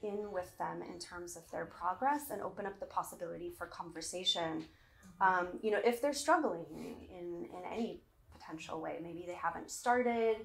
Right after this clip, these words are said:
Speaker 1: maybe they're having difficulty connecting, um, maybe they're having difficulty, you know,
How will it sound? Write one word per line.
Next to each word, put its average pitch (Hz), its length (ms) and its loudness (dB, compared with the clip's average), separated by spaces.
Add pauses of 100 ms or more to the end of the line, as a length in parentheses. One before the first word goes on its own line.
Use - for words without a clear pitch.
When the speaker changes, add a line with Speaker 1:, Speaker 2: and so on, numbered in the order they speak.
(340)
Speaker 1:
maybe 170 180 -2
they're 165 180 -4
having 165 200 -4
difficulty - 480 -16 (120)
connecting, 226 720 0 (500)
um, 170 240 2
maybe 185 120 -2
they're 185 120 4
having 175 240 0
difficulty, 165 880 -6 (120)
you 160 120 -8
know, - 40 -12